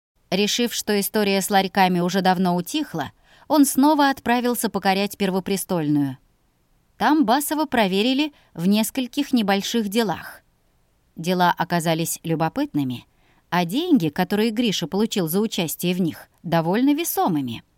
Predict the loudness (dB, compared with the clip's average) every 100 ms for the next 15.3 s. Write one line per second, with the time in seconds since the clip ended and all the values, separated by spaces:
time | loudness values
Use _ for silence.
0 | _ _ _ _ _ _ -2 0 2 2
1 | 2 0 0 -4 -2 -4 -4 -4 -4 -2
2 | 0 0 -2 -6 -12 _ -20 -6 -4 0
3 | 2 0 -2 -4 0 2 0 -2 -4 -6
4 | -4 0 2 4 2 -2 _ _ -2 0
5 | -2 -2 -2 -2 0 0 0 -2 -4 -4
6 | -4 -2 -4 -2 -2 -4 -8 -6 -6 -2
7 | 0 0 0 -2 -4 -4 -4 -4 -6 -10
8 | -14 -16 _ _ _ _ _ _ _ _
9 | _ -2 2 2 -2 -8 -20 _ -18 -2
10 | 0 2 2 0 0 0 -2 0 2 2
11 | 2 2 2 0 -2 -6 -4 -2 -2 -2
12 | -2 -2 -2 -2 -2 -2 0 2 2 0
13 | -2 -2 0 0 0 _ _ -2 0 2
14 | 0 0 0 0 0 0 -2 0 0 0
15 | -4 -10